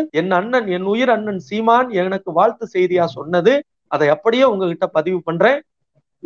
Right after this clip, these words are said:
என் தம்பி கரிகாலன் வாகனம் ஓட்டுனார்னா தாயின் கருவறையில் இருக்கும் உணர்வை நான் பெறுவேன்னு என்னுடைய திருமணத்துல எனக்கு வாழ்த்துரை சொல்லும் போது எங்கள் தெலுங்கு மொழி பேசுகிற என்னுடைய சகோதர உறவுகள்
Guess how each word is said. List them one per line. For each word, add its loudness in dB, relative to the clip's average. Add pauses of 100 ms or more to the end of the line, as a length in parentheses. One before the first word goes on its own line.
(140)
என் 0
தம்பி 0
கரிகாலன் 4 (520)
வாகனம் 2
ஓட்டுனார்னா 0 (520)
தாயின் 2
கருவறையில் 0
இருக்கும் -8
உணர்வை 0
நான் -4 (100)
பெறுவேன்னு 2
என்னுடைய 0 (500)
திருமணத்துல 2
எனக்கு 0
வாழ்த்துரை 2
சொல்லும் -6
போது 2
எங்கள் 0 (280)
தெலுங்கு 2
மொழி 2
பேசுகிற 2
என்னுடைய 0
சகோதர 4
உறவுகள் 2